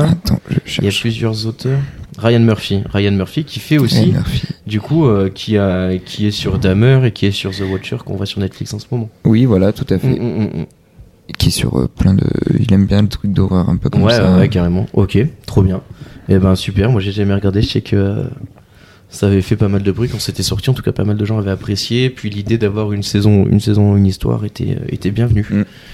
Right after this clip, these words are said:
Speaker 1: tout
Speaker 2: À
Speaker 1: à fait.
Speaker 2: l'époque, c'est peut-être pour ça aussi qu'il y a une aussi grande longévité, euh. Ça
Speaker 1: Et,
Speaker 2: ressemble, euh,
Speaker 1: et ils ont un petit détail à chaque fois, le générique de chaque saison, c'est entre terrifiant mais magnifique. Genre il est trop bien
Speaker 2: D'accord.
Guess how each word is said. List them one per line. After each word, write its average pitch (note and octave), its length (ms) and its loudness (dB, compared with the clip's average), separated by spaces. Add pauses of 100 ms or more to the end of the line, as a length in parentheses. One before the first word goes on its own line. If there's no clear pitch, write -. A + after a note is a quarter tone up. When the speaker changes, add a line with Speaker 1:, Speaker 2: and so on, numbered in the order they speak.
(220)
Speaker 1:
tout - 140 -14
Speaker 2:
À G#2 40 2
Speaker 1:
à F#2+ 40 0
fait. F#2 80 -2
Speaker 2:
l'époque, F#2+ 200 -2
c'est F#2 80 -2
peut-être F2+ 160 0
pour - 140 0
ça - 100 -4
aussi F#2+ 160 -6
qu'il - 120 -8
y - 20 -2
a - 20 -2
une F#2+ 80 -4
aussi - 200 -8
grande F#2+ 240 0
longévité, F#2 640 0
euh. - 20 -2 (800)
Ça - 120 -2
Speaker 1:
Et, - 20 2
Speaker 2:
ressemble, F#2+ 320 2
euh, F#2 160 2
Speaker 1:
et F#2+ 80 4
ils G2+ 160 2
ont G#2 40 4
un G2 80 4
petit - 220 -2
détail A2 340 0
à F#2+ 40 -2
chaque - 180 -6
fois, A2 100 2
le G2+ 140 2
générique G#2+ 640 2
de G#2+ 120 0
chaque - 240 -4
saison, G#2+ 480 2 (540)
c'est - 440 0 (240)
entre - 300 0 (200)
terrifiant C3 640 0 (520)
mais A2 180 4
magnifique. G#2 560 0 (160)
Genre G#2 180 2
il G#2 60 2
est G#2+ 60 -2
trop - 180 0
bien G#2+ 80 4
Speaker 2:
D'accord. F2+ 160 2